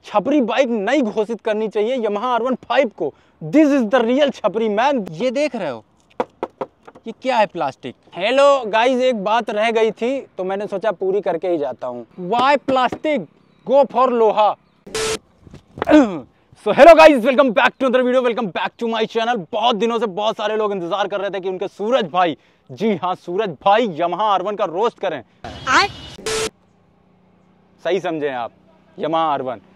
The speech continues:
Speaker 1: So इस रोस्ट को शुरू करें उससे पहले कुछ मतलब डिटेल में चले जाते हैं, इसके एकदम शुरुआत कहाँ से हुई थी। Actually Yamaha एक दिन ऐसे ही बैठा और सोच रहा था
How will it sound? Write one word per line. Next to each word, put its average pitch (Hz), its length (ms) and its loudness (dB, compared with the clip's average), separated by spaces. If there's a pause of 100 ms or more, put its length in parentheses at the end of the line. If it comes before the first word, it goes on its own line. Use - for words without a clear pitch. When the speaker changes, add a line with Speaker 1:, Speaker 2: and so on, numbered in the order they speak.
(260)
Speaker 1:
So 208 120 -4
इस 240 220 -2
रोस्ट 247 340 0
को 285 100 0
शुरू 269 260 -2
करें 240 240 -2 (160)
उससे - 280 -4
पहले 226 440 -2
कुछ - 480 -4 (120)
मतलब 185 300 -4
डिटेल 233 420 2
में 240 140 -2
चले 208 240 -4
जाते 196 300 0
हैं, 233 120 -8
इसके 208 220 -8
एकदम 196 240 -6
शुरुआत 185 480 -2
कहाँ 180 180 -2
से 175 120 -8
हुई 170 220 -2
थी। 220 180 -8 (480)
Actually 262 480 0
Yamaha 226 280 0
एक 247 120 2
दिन 254 160 -2
ऐसे 233 220 -4
ही 254 40 -2
बैठा 208 400 -4 (120)
और 190 120 -2
सोच 277 380 -2
रहा 254 160 0
था 214 120 -4